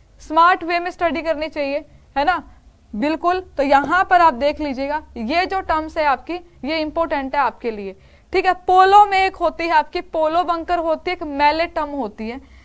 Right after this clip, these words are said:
तो ये आपके पोलो में होती है, लिख लीजिएगा। कौन सी होती है आपकी? मैलेट टर्म होती है पोलो में।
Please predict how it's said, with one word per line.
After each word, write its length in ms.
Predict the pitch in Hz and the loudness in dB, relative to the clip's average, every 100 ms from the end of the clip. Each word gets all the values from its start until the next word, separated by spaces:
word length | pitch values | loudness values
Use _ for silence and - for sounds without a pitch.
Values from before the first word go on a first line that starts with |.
| _ - | _ -6
तो 40 | |
ये 120 | 294 | 2
आपके 300 | 359 349 359 381 | 4 4 0 -4
पोलो 380 | 339 330 339 | 2 4 4
में 140 | 349 339 | 4 0
होती 320 | 302 277 277 | -4 -6 -4
है, 100 | 311 | -4
लिख 220 | 285 277 | -4 -8
लीजिएगा। 400 | 233 196 190 190 - - - - | -10 -12 -14 -16 -18 -20 -20 -2
कौन 220 | 320 349 370 | 4 4 2
सी 140 | 381 | -2
होती 300 | 370 330 349 | -2 -2 0
है 60 | 320 | 0
आपकी? 300 | 294 - 339 | 0 -4 -6
मैलेट 640 | 311 302 311 339 359 320 | -2 0 2 2 -2 -2
टर्म 200 | 320 302 | -4 -4
होती 400 | 311 294 240 262 269 | -4 -6 -6 -6 -8
है 80 | 311 | -6
पोलो 380 | 285 262 254 | -4 -2 -4
में। 140 | 226 | -8